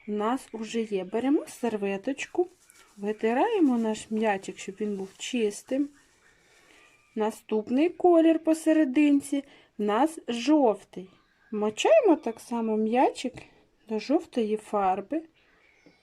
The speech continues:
гарнесенько та притискаємо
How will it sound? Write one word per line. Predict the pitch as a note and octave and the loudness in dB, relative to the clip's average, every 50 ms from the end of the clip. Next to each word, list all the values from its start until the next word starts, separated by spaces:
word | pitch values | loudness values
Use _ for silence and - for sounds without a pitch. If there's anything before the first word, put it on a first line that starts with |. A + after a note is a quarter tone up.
| _ _ _ _ - | _ _ _ _ -6
гарнесенько | A3 A#3+ B3 A#3+ A#3+ B3 B3 B3 A#3+ A#3+ B3 - - - D#4 E4 E4 E4 - E4+ E4+ E4+ E4 _ _ _ _ _ _ _ _ _ _ _ _ | -4 -4 -2 0 0 0 0 2 0 0 -2 -2 -2 2 4 4 4 4 0 -2 -2 -4 -6 _ _ _ _ _ _ _ _ _ _ _ _
та | - A3+ A3+ A3+ | -2 -2 -2 -2
притискаємо | - - A3+ A3 A#3 A3+ - - G#3 G#3 - - - - - G#3+ G#3 G3+ G3+ G3+ G3 G#3 A#3 B3+ D4 E4 F4 F#4 G4 G#4+ G#4+ | -2 -4 -4 -4 -4 -2 -2 -2 -2 -2 -4 -8 -16 -8 -4 -2 0 0 0 0 0 0 2 4 4 6 6 6 6 4 2